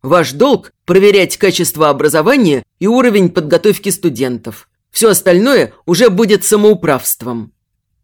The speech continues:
Ох, и зря он это сказал. Темно-карие глаза Адриана опасно потемнели.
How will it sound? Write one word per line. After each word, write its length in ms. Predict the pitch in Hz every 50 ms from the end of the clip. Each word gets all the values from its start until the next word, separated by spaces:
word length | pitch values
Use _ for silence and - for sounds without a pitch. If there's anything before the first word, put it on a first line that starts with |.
| _
Ох, 400 | - 247 285 277 254 - - -
и 100 | 254 240
зря 420 | 226 202 214 240 285 320 339 349 349
он 220 | 320 277 247 233
это 260 | 220 226 226 - 220
сказал. 720 | 202 - - - 190 175 160 139 143 143 139 131 120 - _ _ _ _ _ _ _
Темно-карие 800 | - 359 381 392 359 320 285 269 - - 277 269 247 240 226 220
глаза 420 | 196 220 214 202 208 190 220 202
Адриана 560 | 190 180 170 190 214 254 302 330 330 339 339
опасно 460 | 320 330 - - 196 190 - 226 220 220
потемнели. 800 | - 208 185 - 180 160 151 143 127 123 117 113 113 110 107